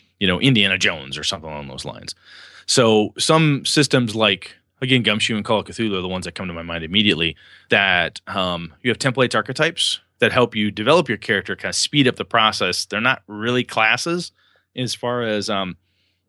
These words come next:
the traditional D and D form of the term, in my opinion. You don't have a set progression level for them. Again, those systems don't really have, um, ding, level two, you get a thing.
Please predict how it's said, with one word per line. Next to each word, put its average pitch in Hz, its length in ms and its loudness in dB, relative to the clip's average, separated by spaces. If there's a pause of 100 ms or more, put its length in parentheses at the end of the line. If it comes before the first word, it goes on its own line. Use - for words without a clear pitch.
(880)
the 143 100 -4
traditional 127 420 0
D 107 160 2
and 98 80 2
D 101 140 0
form 92 480 -2 (100)
of 90 140 -6
the 85 60 -2
term, 80 340 -4
in 78 80 -6
my 85 160 2
opinion. 71 480 -6 (1000)
You 123 120 4
don't 117 100 4
have 110 100 2
a 98 60 0
set - 220 2
progression 98 520 0
level 113 240 0
for 113 160 0
them. 113 380 2 (240)
Again, 85 260 -4
those 90 180 -2
systems 90 480 -4 (480)
don't 90 160 0
really 87 180 0
have, 80 500 0
um, 78 320 -4 (540)
ding, 107 420 2
level 92 300 -2
two, 98 220 -2
you 87 180 -2
get 82 140 -2
a 80 60 -4
thing. 78 360 -4